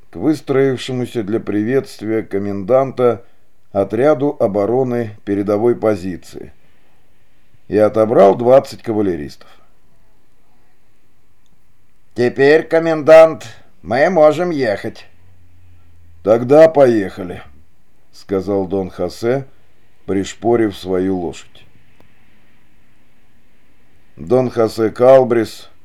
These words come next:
и Дон Торибио Квирога ехали рядом,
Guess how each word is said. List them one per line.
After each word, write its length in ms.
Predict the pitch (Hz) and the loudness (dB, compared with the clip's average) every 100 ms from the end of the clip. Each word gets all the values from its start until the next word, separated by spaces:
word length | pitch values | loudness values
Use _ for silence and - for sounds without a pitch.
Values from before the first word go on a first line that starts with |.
| - | -20
и 140 | 85 87 | -10 -4
Дон 280 | 110 120 104 | 0 0 -2
Торибио 600 | 110 107 120 107 104 98 | 0 0 0 0 0 0
Квирога 720 | 98 104 113 131 123 117 98 - - - - - - - | -2 0 2 2 2 0 0 -12 -20 -20 -20 -20 -20 -14
ехали 480 | 87 127 135 127 127 | -2 -2 -2 -2 0
рядом, 480 | 113 92 85 78 | 0 0 -2 -8